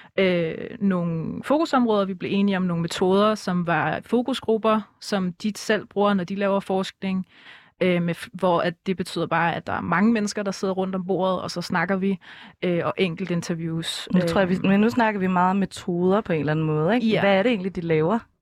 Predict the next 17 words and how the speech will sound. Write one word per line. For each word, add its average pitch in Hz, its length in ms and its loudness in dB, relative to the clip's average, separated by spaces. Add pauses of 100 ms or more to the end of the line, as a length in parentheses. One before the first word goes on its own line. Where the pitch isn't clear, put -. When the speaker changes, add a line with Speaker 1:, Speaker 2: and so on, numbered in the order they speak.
(140)
Speaker 2:
Altså 160 280 0 (180)
Speaker 1:
Nå, 269 180 2
på 254 100 -6
den 269 200 -4
måde. 151 260 -8
Speaker 2:
Ja. 202 160 2 (180)
Speaker 1:
Øh, 214 500 2
jamen, 208 340 2
det, 254 240 -2
de 285 100 0
laver, 175 300 0
det 180 220 0
er, 185 120 2
at 170 240 -2
de 202 60 0
er 196 40 2
bønder. - 320 -2